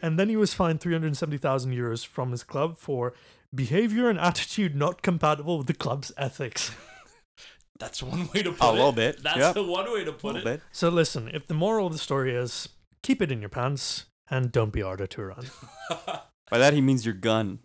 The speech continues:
Speaker 3: Keep your gun in your pants.
Speaker 1: And also don't hit on married women's.
Speaker 3: Oh, that too.
Speaker 1: Yeah.
Speaker 3: Yeah, that too.
Speaker 1: You know, just,
Speaker 3: Yeah.
Speaker 1: just
Speaker 2: That's just, oh my God.
Speaker 3: <laughs>
Speaker 2: Oh, man.
Speaker 3: Uh, I'm gonna start off with, uh, my take for this week. So my take for this week is, uh,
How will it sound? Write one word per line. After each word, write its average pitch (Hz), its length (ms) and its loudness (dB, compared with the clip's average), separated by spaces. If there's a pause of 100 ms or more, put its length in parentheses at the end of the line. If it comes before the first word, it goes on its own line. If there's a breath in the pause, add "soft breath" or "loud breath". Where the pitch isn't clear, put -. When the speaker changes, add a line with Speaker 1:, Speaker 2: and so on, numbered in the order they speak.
(160)
Speaker 3:
Keep - 200 -8
your 135 60 -2
gun 120 220 4
in 117 80 0
your 101 100 -2
pants. - 580 -8 (880 soft breath)
Speaker 1:
And 156 160 0
also 151 320 0
don't 123 260 -2
hit 117 140 -4
on 104 240 -6 (100)
married 101 360 -8
women's. 95 580 -16
Speaker 3:
Oh, 120 200 6
that 120 260 4
too. 110 220 -2 (120)
Speaker 1:
Yeah. 131 100 0
Speaker 3:
Yeah, 101 140 0 (200)
that 110 160 -6
too. 120 100 -10
Speaker 1:
You 107 60 -6
know, 101 120 -8
just, 101 160 -10
Speaker 3:
Yeah. 95 140 -4
Speaker 1:
just 113 140 -12
Speaker 2:
That's 104 140 -10
just, - 340 -10 (120)
oh 107 160 -12
my 101 180 -16
God. 127 320 -6
Speaker 3:
<laughs> - 60 -20
Speaker 2:
Oh, 131 120 -10
man. 113 360 -10 (240 loud breath)
Speaker 3:
Uh, 165 380 4
I'm 185 100 2
gonna 208 140 4
start 185 260 6
off 156 220 8
with, 147 220 2
uh, 123 240 8
my 107 240 -2 (100)
take 160 480 0 (460 loud breath)
for 127 240 -8
this 123 280 -4
week. 117 260 -6
So 143 140 -8
my 175 160 -2
take 185 320 -6
for 151 140 -6
this 131 240 -4
week 120 340 -8
is, 107 320 -12
uh, 104 360 -4